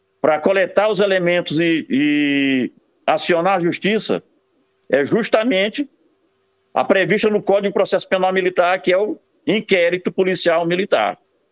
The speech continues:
Aí ele ainda mandou uns documentos pra, pra, pra outras autoridades, mas eu comprovei na legislação que a competência originária era da, da, é da, da, da Justiça Militar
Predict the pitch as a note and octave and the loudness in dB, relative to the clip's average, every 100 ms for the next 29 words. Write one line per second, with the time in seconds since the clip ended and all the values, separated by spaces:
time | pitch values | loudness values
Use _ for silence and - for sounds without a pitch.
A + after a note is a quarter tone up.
0 | _ _ _ _ - D3 F#3+ D#4 F#4+ - | _ _ _ _ -4 0 2 0 0 -2
1 | C3+ - _ _ _ _ - C3+ F#3 F#3 | -2 -6 _ _ _ _ -6 -2 0 0
2 | F3 F#3 F#3 F3+ F3 E3+ E3 C3+ - D3 | 0 0 0 0 0 0 -2 -6 -2 0
3 | C3 B2 C3 G#2 - _ _ _ _ _ | 0 -2 -2 -2 -4 _ _ _ _ _
4 | _ _ _ _ _ C#3 D#3+ F#3+ E3+ F3+ | _ _ _ _ _ 0 2 2 0 0
5 | G3 F#3+ F#3+ G3+ A#3+ A3 G#3 G#3+ - E3+ | 0 2 0 0 0 0 0 -2 -4 -2
6 | F#3+ G3 A#3+ F3 F#3+ F#3+ F#3 F3 F#3+ F3 | -2 0 0 0 0 2 0 0 0 0
7 | F#3+ G3 G3+ G3 F#3+ F#3 F3+ F3 - E3+ | 0 0 0 0 0 -2 0 -2 0 -2
8 | - _ _ _ _ - F#3+ E3+ G3 E3+ | -4 _ _ _ _ -2 0 0 0 0
9 | E3 D3 A2+ - _ _ _ - D3+ G3 | 0 0 -2 -6 _ _ _ -4 0 2
10 | F#3+ D#3 D3+ C3+ C#3+ B2 - _ _ _ | 0 2 0 2 0 0 -4 _ _ _
11 | _ - A#2 D#3 D3 C3+ A#2 D3 B2+ C#3+ | _ -4 0 2 2 0 0 0 0 0
12 | E3+ - F3+ E3+ E3 D#3+ D#3+ D3 C#3 | 0 -2 -2 0 0 0 0 0 -2